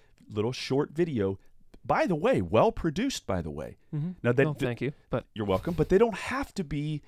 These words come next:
Speaker 1: like, good gracious, on my person right now, nobody can see this, but I'm holding up my iPhone.
Speaker 2: Which has a better camera than
Speaker 1: <laughs> Right.
Speaker 2: a, yeah, the cameras in our phones are amazing.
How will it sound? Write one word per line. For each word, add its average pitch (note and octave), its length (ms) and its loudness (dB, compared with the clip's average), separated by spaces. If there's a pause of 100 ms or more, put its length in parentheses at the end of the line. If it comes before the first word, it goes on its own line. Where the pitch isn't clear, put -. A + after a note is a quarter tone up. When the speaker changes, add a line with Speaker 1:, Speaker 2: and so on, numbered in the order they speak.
(420)
Speaker 1:
like, - 220 0 (220)
good F#3+ 180 -2
gracious, - 440 -6 (260)
on D#3+ 140 0
my D3+ 160 -2
person B2+ 420 2
right A2+ 200 -8
now, G#2+ 240 -2
nobody A2+ 260 -2
can G#2+ 160 -4
see A#2+ 160 -6
this, A#2 160 -8
but A#2+ 140 -6
I'm A2+ 100 -4
holding G3 540 -6
up C#3 240 0
my G#2+ 260 -2 (100)
iPhone. G2 560 -6 (220)
Speaker 2:
Which C3 160 -10
has C#3+ 260 -4
a C#3 60 -6 (160)
better D#3 180 2
camera D#3 380 -2
than D3 320 2 (400)
Speaker 1:
<laughs> - 360 -4
Right. F4 120 -6 (200)
Speaker 2:
a, C#3+ 140 -2 (380)
yeah, C3+ 160 0 (240)
the D3+ 160 -6 (140)
cameras E3 360 2
in C#3+ 300 0
our C3 140 -2
phones B2+ 260 -2
are A#2+ 100 -4
amazing. A#2+ 380 -8